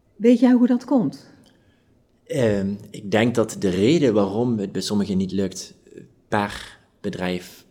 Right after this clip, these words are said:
Speaker 2: anders is. Eh, in Nederland is bijvoorbeeld de vida X L ook gestopt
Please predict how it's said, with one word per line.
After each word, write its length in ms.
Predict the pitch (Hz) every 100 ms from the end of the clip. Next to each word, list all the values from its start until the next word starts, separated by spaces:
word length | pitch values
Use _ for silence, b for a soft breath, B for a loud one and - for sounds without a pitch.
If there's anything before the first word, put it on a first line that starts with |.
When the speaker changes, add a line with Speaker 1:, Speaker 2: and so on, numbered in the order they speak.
| _
Speaker 2:
anders 400 | 98 101 131 -
is. 300 | 170 - - _ _ _ _ _
Eh, 140 | _ 107 90 87 - - - _
in 120 | 90
Nederland 380 | 95 95 90 87
is 120 | 85
bijvoorbeeld 400 | 87 85 85 85
de 180 | 85 80
vida 280 | 82 95 87
X 80 | 80
L 60 | 69 87
ook 120 | 85 -
gestopt 520 | - - - -